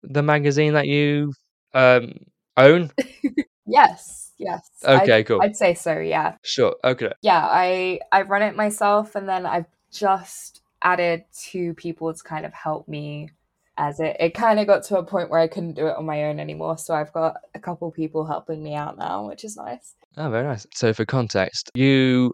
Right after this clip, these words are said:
Speaker 1: own a magazine slash website blog called Square One.
Speaker 2: Mm-hmm.
Speaker 1: And just for people who don't know what it is, I guess just explain what it is for people who've never heard of it.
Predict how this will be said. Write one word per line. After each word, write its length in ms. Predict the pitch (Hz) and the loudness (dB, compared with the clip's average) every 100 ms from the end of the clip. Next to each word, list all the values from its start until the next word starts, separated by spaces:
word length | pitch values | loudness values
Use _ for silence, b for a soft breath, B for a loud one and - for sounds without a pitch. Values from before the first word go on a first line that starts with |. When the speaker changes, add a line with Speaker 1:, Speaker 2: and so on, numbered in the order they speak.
| - | 0
Speaker 1:
own 260 | 117 113 | -2 0
a 400 | 113 110 107 104 98 | 2 2 2 0 -6
magazine 880 | - 120 127 117 107 123 117 113 110 | -8 0 0 0 2 2 2 -2 -6
slash 440 | - 120 110 - - | -4 -4 -2 -6 -6
website 680 | 107 110 - 110 107 104 - - | -4 -2 0 2 2 0 -4 0
blog 340 | 120 110 101 _ | 4 4 0 _
called 280 | - 107 98 | -6 -6 -6
Square 500 | - - - 113 101 | -8 -8 2 4 4
One. 280 | 98 85 - - | 2 -2 -4 -10
Speaker 2:
Mm-hmm. 200 | 214 247 403 - | -12 -12 -14 -6
Speaker 1:
And 280 | 117 113 | -2 -2
just 220 | 110 127 - | 2 2 2
for 140 | 120 | -6
people 240 | 120 104 | -6 -8
who 120 | 101 113 | -8 -2
don't 280 | 123 120 | 2 2
know 380 | 110 101 101 95 | 2 -2 -2 -6
what 280 | 98 107 - | -4 -4 -4
it 80 | 101 | -4
is, 140 | 101 - | -4 -4
I 80 | 110 | -4
guess 220 | 113 107 | -2 -4
just 300 | 113 98 - | -6 -8 -10
explain 880 | 131 - - 151 143 131 123 113 101 | -8 -8 0 2 4 2 -2 -4 -8
what 240 | 110 113 107 | -8 -8 -8
it 60 | |
is 100 | 95 | -8
for 80 | 95 | -8
people 240 | 110 104 | -10 -8
who've 100 | 101 | -8
never 300 | 107 107 101 | -6 -6 -6
heard 260 | 90 - 85 | -8 -12 -8
of 60 | |
it. 120 | 85 | -8